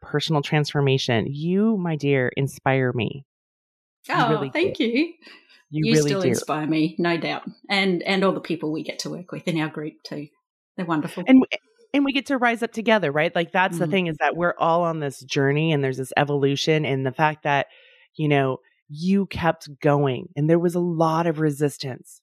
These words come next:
Speaker 1: right? But you kept going and you were brave and it was messy and there have been lots of tears over the years. But look at it. You didn't give up. You didn't quit on you.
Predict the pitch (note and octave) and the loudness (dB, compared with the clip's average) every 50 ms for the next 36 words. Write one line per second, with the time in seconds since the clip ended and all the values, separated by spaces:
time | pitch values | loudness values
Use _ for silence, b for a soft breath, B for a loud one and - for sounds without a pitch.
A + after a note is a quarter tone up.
0 | _ - C#3+ D3 D#3 D3+ - - D3+ - - D#3+ E3+ F3+ E3 - - F#3 F3 F3 | _ -6 -4 -2 -2 -4 -4 -6 -6 -6 -4 -2 -2 -2 -2 0 0 0 0 0
1 | D3+ - D3+ D#3 D#3 D3+ C#3+ C3+ C3+ C#3 D3 D3 D3 C3 B2 - D3 D#3 E3+ F3 | 0 0 2 2 2 2 0 -2 -2 -2 0 0 -2 -2 -4 -6 -4 -2 0 2
2 | F3+ F3+ F#3+ F#3 F#3+ G3 F#3+ - B B B B B B B B F3 E3+ D#3+ D#3 | 2 2 2 2 2 0 -2 -6 B B B B B B B B 0 2 2 2
3 | D#3 D3+ D#3 E3 - F3 E3+ D#3 D#3+ D#3+ E3+ F3+ F#3 F#3+ F#3+ - - G3+ G3 F#3+ | 2 0 -2 -2 0 -2 -2 -2 -2 -2 2 2 2 2 2 0 0 0 2 2
4 | F#3+ - D3+ D#3+ E3 E3 E3 D#3+ D#3+ D#3 D3+ D3 D3+ D#3 D#3+ F3 F3+ F3 - F3 | 2 2 0 0 0 0 0 0 0 -2 -2 -2 0 2 2 2 0 0 -4 -10
5 | - - - F#3+ F3+ F3+ F#3 F#3 F#3 - - F#3 F#3 F3 F#3 F3 F3+ F3+ F3+ F3+ | -10 -8 -4 -2 0 2 2 2 2 0 0 -2 0 0 0 0 0 0 0 0
6 | F3+ F3+ F#3 F#3+ G3+ F#3+ - _ _ _ _ _ _ _ _ _ _ _ _ _ | 0 0 0 -2 -4 -8 -12 _ _ _ _ _ _ _ _ _ _ _ _ _
7 | _ _ _ _ - G3+ F#3 E3 E3+ F#3 G3 G3 G3 - F#3 D#3 D3 C#3 C3+ - | _ _ _ _ -2 -2 -2 0 0 2 2 2 2 0 0 0 0 0 -4 -6
8 | - - D#3 E3 G3+ G3+ F#3 A3+ A#3+ B3+ - - G#3+ G3 D#3 F3 G3 G#3+ - - | -8 -10 -6 -4 -4 0 2 2 2 2 0 -2 -2 -2 0 0 0 0 0 0
9 | E3 F3+ F#3+ G#3+ G3+ - - - F#3+ F#3 F#3+ F#3+ F#3 E3+ D3+ C#3+ D#3+ G3 A3+ G#3+ | 0 0 2 0 0 -2 -4 -4 -2 0 0 2 0 0 -2 0 0 0 2 0
10 | E3 A#2+ - | 0 -2 -6